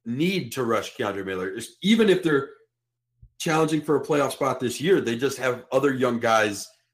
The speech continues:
that they can learn things about before K'Andre Miller.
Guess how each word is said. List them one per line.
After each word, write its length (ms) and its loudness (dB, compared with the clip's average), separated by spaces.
that 200 -2
they 140 2
can 240 -4
learn 280 0
things 280 -6
about 380 -4
before 360 -6
K'Andre 480 -6
Miller. 360 0